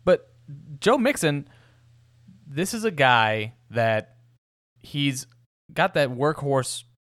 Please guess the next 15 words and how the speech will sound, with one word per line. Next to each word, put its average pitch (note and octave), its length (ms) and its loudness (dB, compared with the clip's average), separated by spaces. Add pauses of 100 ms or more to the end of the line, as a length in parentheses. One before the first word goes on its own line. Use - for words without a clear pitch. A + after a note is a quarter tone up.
(540)
ability C3 540 0 (400)
where, B2+ 560 -4 (280)
same E3 280 -2
thing E3+ 140 -4
with C#3+ 120 -2
Najee, B2+ 480 2
whereas A#2+ 320 -2
we B2 120 -2
haven't C3 180 0
necessarily C3 480 -2
seen B2+ 340 -4
it E3+ 240 -4
with D#3+ 280 -2
Najee E3+ 580 0
yet. D3+ 340 0